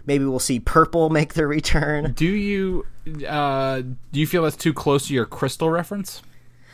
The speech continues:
Speaker 1: No, because I think this will just be color, because maybe the crystals don't come up at all, but there could just be, like, a,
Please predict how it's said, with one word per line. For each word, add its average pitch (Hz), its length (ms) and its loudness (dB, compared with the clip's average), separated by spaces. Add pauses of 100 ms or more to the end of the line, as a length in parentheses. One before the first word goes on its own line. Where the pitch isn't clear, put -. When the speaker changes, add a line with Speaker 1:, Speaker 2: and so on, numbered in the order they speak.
(120)
Speaker 1:
No, 302 420 8
because 196 240 0
I 196 60 4
think 214 160 -2
this 190 120 -6
will 190 80 -2
just 147 160 -6
be 143 100 -2
color, 98 460 -2
because 147 340 0
maybe 185 240 2
the 170 140 2
crystals 160 440 -4
don't 139 180 -6
come 139 200 -4
up 131 140 0
at 113 100 -2
all, 127 360 2 (160)
but 175 100 -6
there 226 100 0
could 269 160 -4
just 302 160 -6
be, 269 120 -2
like, 190 160 2
a, 147 120 2